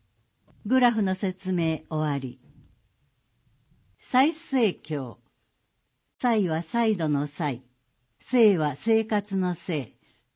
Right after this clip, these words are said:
協は協力の協。とは、安曇野市農業再生協議会の通称。ジェイエーなどの農業関係団体、県松本農業農村支援センターや、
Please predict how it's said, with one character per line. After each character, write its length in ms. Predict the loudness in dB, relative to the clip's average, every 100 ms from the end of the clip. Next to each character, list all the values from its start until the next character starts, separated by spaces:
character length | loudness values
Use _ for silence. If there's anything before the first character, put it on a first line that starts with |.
| _
協 280 | 2 4 4
は 180 | 0 -4
協 280 | 0 2 4
力 300 | 2 2 0
の 180 | 0
協。 400 | -2 -4 -4 -6 _ _ _ _ _ _
と 160 | 0 2
は、 320 | 2 -2 -6 _ _ _ _ _ _ _
安 340 | 2 4 6
曇 100 | 6
野 180 | 8 6
市 420 | 2 -2 -2 -4 0
農 260 | 4 6 6
業 260 | 4 2
再 300 | 0 0 0
生 300 | 0 0 0
協 240 | 2 2 4
議 180 | 2
会 240 | 0 0 0
の 160 | 0
通 320 | -4 -4 -2 -2
称。 400 | -4 -6 -6 -10 _ _ _ _ _ _ _ _ _ _ _ _
ジ 160 | -2 4
ェ 40 | 6
イ 120 | 6
エ 100 | 6
ー 40 |
な 200 | 4 2
ど 160 | 2 0
の 260 | 2 0 -2
農 240 | 2 4 4
業 220 | 4 2
関 260 | 0 -2 0
係 240 | 2 2
団 260 | 2 0 -2
体、 360 | -4 -6 -8 _ _ _ _ _ _ _
県 340 | 0 2 -2 -2
松 380 | 0 0 0
本 400 | 0 2 2 0 2
農 240 | 2 4
業 240 | 4 4 4
農 240 | 4 2
村 280 | 0 0 0
支 200 | -2 0
援 200 | 2 0
セ 200 | 0 -2
ン 100 | -2
タ 200 | -2 -2
ー 120 | -2
や、 260 | -2 -4